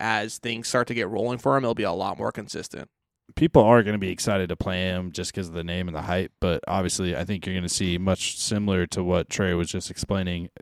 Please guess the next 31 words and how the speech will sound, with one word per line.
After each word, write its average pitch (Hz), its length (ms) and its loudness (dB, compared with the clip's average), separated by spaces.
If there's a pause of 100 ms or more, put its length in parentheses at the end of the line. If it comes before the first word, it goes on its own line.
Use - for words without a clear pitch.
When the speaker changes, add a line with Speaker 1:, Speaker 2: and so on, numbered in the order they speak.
(140)
Speaker 2:
uh, - 220 -12
what 95 160 -2
they 90 100 -2
did 87 180 -4
last 92 300 0
year. - 220 -10 (340)
Like, - 260 -6 (360)
it's 80 220 -12
gonna 101 200 0
be 85 120 0
a 80 80 0
lot 90 240 2
of 80 40 -2
the 76 80 -6
same. 80 360 -4 (220)
So 82 420 2 (320)
it's - 120 2
a 127 60 8
back 107 380 4
end 95 340 -2
of 90 120 0
the 87 100 0
half, 90 400 0
or 92 160 0
back 104 280 2
half, 92 360 -2 (1400)
back 95 460 0
half 104 360 -4
of 95 60 0
the 90 80 2
season 98 540 4